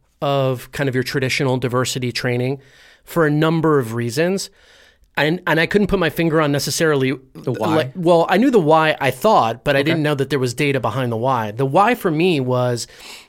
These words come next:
Speaker 1: it seems like we're providing a very easy box to check. That's my first sort of level of opposition
Speaker 2: Yeah.
Speaker 1: to this is that, and by the way, especially now, right, we're in this kind of post George Floyd,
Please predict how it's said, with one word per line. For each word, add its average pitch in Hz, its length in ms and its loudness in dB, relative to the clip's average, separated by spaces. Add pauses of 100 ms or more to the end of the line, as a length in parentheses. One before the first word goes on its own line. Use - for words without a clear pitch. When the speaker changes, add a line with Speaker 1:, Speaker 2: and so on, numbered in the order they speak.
(520)
Speaker 1:
it 156 140 0
seems 180 320 0
like 175 160 0
we're 151 80 2
providing 143 580 0
a 135 60 -4
very 135 400 0
easy 127 320 -6
box 110 320 -4
to 113 80 -6
check. - 340 -10
That's 160 240 0
my 160 180 0
first - 560 -2 (480)
sort 170 180 -2
of 139 80 -2
level 143 360 0
of 127 100 -2
opposition 135 580 0
Speaker 2:
Yeah. - 60 0
Speaker 1:
to 208 100 0
this 214 280 0
is 127 200 -4
that, 131 320 0 (460)
and 175 80 -2
by 233 80 4
the 262 60 0
way, 202 100 4
especially 202 400 0
now, 151 340 0
right, 139 280 -2
we're 156 100 0
in 151 100 0
this 147 180 -2
kind 151 220 -4
of 127 200 -4 (420)
post 170 340 0
George 160 220 -2
Floyd, 147 680 0